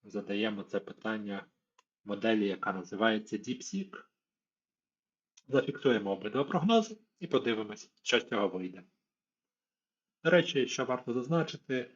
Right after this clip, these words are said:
ми бачили, що цей чат Джі Пі Ті приблизно згад-, вгадав з курсами там,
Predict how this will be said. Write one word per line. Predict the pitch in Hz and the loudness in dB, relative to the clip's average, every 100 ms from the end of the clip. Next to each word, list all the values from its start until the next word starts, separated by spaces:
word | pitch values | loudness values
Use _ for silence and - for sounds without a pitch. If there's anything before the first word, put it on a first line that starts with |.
| _ _ _ | _ _ _
ми | 127 | 0
бачили, | 131 131 127 110 | 4 4 2 -2
що | 110 - 101 98 | -2 0 0 0
цей | - 104 95 | 0 0 0
чат | - 107 | -2 -2
Джі | - | -6
Пі | - | -14
Ті | - 170 | -2 0
приблизно | 165 110 104 131 127 113 | 0 -2 2 4 4 2
згад-, | 98 101 98 - | -4 -6 -6 -10
вгадав | - - 110 110 - | -2 2 6 6 4
з | - 92 | -4 -4
курсами | 90 - 139 - - 98 101 | -4 0 0 0 -4 -6 -6
там, | 98 87 | -4 -6